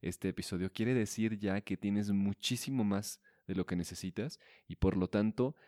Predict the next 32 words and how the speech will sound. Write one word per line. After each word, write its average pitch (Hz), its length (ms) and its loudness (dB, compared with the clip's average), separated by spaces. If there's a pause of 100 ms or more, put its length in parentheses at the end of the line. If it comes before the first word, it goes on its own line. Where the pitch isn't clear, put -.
(160)
lo 92 240 0
que 85 100 -2
nos 87 300 -4
queda 110 280 -2
es 98 140 -2
desarrollar 85 640 -2
gratitud 90 580 -4
porque 95 380 2
eso 123 240 2
realmente 90 440 -4
es 95 100 -10
lo 87 100 -8
que 87 80 -8
va 82 100 -2
a 87 60 -6
transformar 87 880 -2 (320)
nuestra 82 360 -4
vida, 80 240 -4
eso 92 200 -4
es - 80 -8
lo 98 100 -2
que 82 240 -4 (160)
va 92 240 2 (220)
a - 80 -8
generar 92 380 0
un 101 160 0
cambio 101 600 2 (280)
completo 104 800 2 (400)
en 92 180 0
lo 87 140 -2
que - 80 -8
somos 95 560 -2